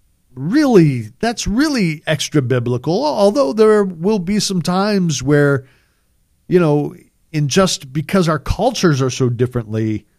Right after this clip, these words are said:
different than, um, than they were back in these days that these words were written. So different. And, and so we have to take some,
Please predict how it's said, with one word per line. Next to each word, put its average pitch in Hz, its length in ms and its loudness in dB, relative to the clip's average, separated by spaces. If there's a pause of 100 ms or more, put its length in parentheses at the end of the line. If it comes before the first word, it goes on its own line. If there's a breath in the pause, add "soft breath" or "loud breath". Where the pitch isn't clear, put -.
(120)
different 127 520 2 (260 soft breath)
than, 127 540 -2
um, 110 560 -6 (1000)
than 135 140 -2
they 139 100 0
were 139 280 2
back 139 420 -4
in 131 220 -6
these 127 260 -2
days 127 460 -2
that 123 180 -4
these 123 180 -2
words 123 320 -2
were 123 160 0
written. 127 400 -6 (360)
So 320 420 -2
different. 117 460 -4 (760)
And, 127 380 -2
and 135 180 -4
so 170 120 0
we 175 140 0
have 208 200 -2
to 156 100 -8
take 156 280 -4
some, 123 500 -4